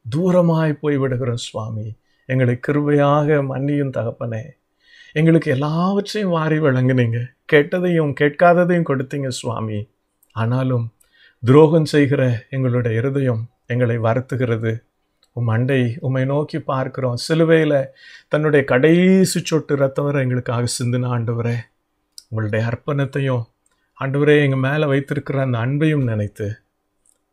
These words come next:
அந்த அன்புக்கு ஈடு இல்லை, இல்லை என்பதை உணர்ந்து சுவாமி, நாங்கள் உம்முடைய பாதத்துல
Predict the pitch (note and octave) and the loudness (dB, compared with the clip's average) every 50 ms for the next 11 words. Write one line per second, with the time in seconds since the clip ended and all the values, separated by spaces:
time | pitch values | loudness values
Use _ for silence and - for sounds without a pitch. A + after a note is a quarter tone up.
0 | _ _ _ A2+ A2+ A2 G#2+ A#2+ B2+ C#3 C3+ C3 C3 - A#2 A2+ G#2+ G#2+ G#2 - | _ _ _ -8 -6 -2 -2 0 0 0 0 -2 -2 -2 -2 -2 -2 -2 -4 -8
1 | _ _ _ _ _ _ _ _ _ B2 C#3 E3+ F#3 F3 G3+ F#3+ F3 E3+ D#3+ D3+ | _ _ _ _ _ _ _ _ _ 0 4 4 6 8 6 6 8 6 6 6
2 | C#3+ B2+ B2 - - C#3+ D#3 D#3+ D#3+ E3 D3+ B2+ B2+ B2+ B2 B2 A#2+ A#2+ A2+ A2 | 6 4 2 0 0 2 2 4 4 4 4 4 2 2 0 0 0 0 0 0
3 | A2+ G#2 G#2+ A#2 A#2 A2 A2+ - - - A#2+ A2+ A2+ G#2 G2+ G2+ G2 F#2+ - _ | 0 -2 -2 -2 -2 -4 -4 -8 -6 -8 -6 -6 -4 -2 -2 -4 -4 -6 -10 _
4 | _ _ _ _ _ _ _ _ _ _ _ _ _ A#2 A2 A2+ A#2+ A#2+ A#2+ A#2+ | _ _ _ _ _ _ _ _ _ _ _ _ _ -4 -2 0 0 0 0 -2
5 | A#2 A2+ A2+ G2+ - C3 A#2+ A#2+ B2 A#2+ A#2 - A2+ A2+ A2 A2 A#2 A2+ - | -2 -2 -4 -4 -2 -4 -4 -2 -2 -4 -4 -2 -2 -2 -2 -2 -4 -8 -12